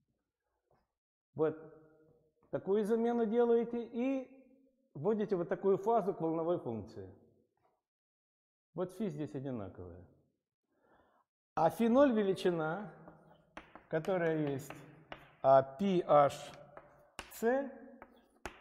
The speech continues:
делённое на е, то оказывается, что если вы, итак, смотрите, здесь вы ничего не поменяли с точки зрения физики, магнитное поле остались прежним,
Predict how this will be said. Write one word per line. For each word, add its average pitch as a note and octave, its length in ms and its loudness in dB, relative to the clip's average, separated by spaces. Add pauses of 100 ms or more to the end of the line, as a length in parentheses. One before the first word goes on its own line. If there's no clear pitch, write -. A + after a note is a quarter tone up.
(500)
делённое D#3+ 520 -2
на C#3 120 -4
е, F#2+ 260 -6 (2250)
то F#3 120 8
оказывается, B3 600 4
что G3 220 0
если F3 240 2
вы, G#3+ 440 0
итак, G3 300 0
смотрите, F#3+ 400 0
здесь F3+ 300 0
вы G3 100 -2
ничего C#3+ 360 -2
не A#2+ 100 -4
поменяли C#3 640 -2 (360)
с - 60 -20
точки D#3 240 -2
зрения D3+ 380 0
физики, D3+ 520 -6 (1000)
магнитное D3 480 -2
поле C#3 260 0
остались C3 380 -2
прежним, A2 500 -6